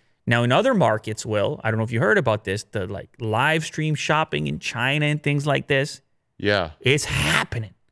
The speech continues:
Speaker 2: Yeah. With their, uh, TikTok equivalent. Shopping's nuts there.
Speaker 1: You got the guy, remember the guy was selling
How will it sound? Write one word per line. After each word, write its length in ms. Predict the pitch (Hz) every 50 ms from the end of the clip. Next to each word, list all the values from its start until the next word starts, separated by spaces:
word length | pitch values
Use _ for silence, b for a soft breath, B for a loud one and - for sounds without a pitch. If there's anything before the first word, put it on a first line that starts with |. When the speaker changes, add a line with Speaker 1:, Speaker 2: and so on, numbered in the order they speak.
| _ -
Speaker 2:
Yeah. 260 | - 92 90 80 71 76 - _ _ _ _ _ _ _ _ _ _ -
With 160 | 92 90 - -
their, 300 | 87 85 85 85 82 82
uh, 200 | 80 78 76 76 - _
TikTok 580 | - - 92 - - - 98 85 82 80 - - -
equivalent. 600 | 82 - _ - 85 85 78 78 71 67 62 58 _ _ _ _ _ _ _ _ _ _ _ _ _ _ _ _ _ _ _ _ _ _
Shopping's 640 | - - 85 85 95 - 87 73 69 67 - - - _
nuts 280 | 76 76 90 104 - -
there. 220 | - 58 58 - _ _ _ _ _ _ _ _ _ _ -
Speaker 1:
You 120 | - 190 190
got 140 | 233 233
the 100 | - 247
guy, 260 | 226 - 262 262 262 254
remember 500 | 233 233 240 262 240 226 254 254 226 254
the 60 | 262
guy 300 | 233 - 262 254 262 254
was 160 | 247 254 240
selling 580 | - - - 262 262 262 254 247 240 240 254